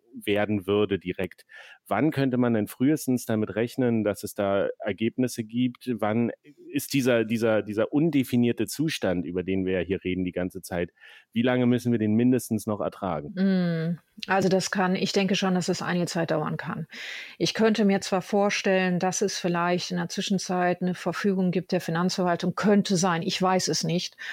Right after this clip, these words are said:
Speaker 2: ähm, dass halt die E U G H Rechtsprechung auch entsprechend natürlich auf andere Kryptowährungen anzuwenden ist,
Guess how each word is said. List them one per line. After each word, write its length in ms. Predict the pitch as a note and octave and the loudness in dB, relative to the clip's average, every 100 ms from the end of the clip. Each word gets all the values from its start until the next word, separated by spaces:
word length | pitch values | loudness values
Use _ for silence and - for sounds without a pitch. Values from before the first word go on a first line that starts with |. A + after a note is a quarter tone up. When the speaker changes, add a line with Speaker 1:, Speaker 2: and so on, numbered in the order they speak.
| - - - | -12 -14 0
Speaker 2:
ähm, 380 | F#3+ F#3+ F#3 F#3 F3+ F#3+ - - E3+ | 2 4 4 4 2 0 -4 -6 -2
dass 260 | F#3+ F3+ - | -2 -2 0
halt 260 | F#3+ F3+ | 2 2
die 40 | G3+ | 2
E 40 | |
U 140 | F#3 | 4
G 140 | F#3 F3+ | 4 4
H 120 | F3 | 2
Rechtsprechung 580 | F3 F3+ - F#3 F#3 F#3 | 2 0 0 0 0 0
auch 240 | E3+ G3 | 0 0
entsprechend 680 | A#3 F#3 - F#3 F#3+ F#3+ F3 | 0 -2 0 0 0 0 -2
natürlich 460 | F3+ F3 G3+ F3+ F#3+ | -2 -2 0 0 -2
auf 140 | E3+ | -4
andere 280 | - F3+ F3+ | -2 0 0
Kryptowährungen 580 | - F#3+ - E3 E3 E3+ | 0 -2 0 0 0 0
anzuwenden 760 | F#3 G#3+ - G#3+ G3+ G#3 G#3 | 2 2 2 2 4 4 4
ist, 400 | G3+ G#3+ A#3 - | 4 4 2 0